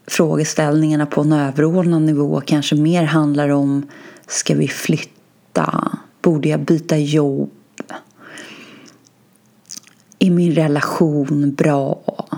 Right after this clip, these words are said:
Och så vidare. Att vi börjar att,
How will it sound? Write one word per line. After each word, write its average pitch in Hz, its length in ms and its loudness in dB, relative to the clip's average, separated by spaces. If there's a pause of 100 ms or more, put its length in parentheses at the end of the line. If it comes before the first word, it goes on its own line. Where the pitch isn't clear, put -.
(640)
Och - 120 -2
så - 120 -6
vidare. - 360 0
Att - 220 -4
vi 151 220 0 (300)
börjar 160 1040 2
att, - 100 -6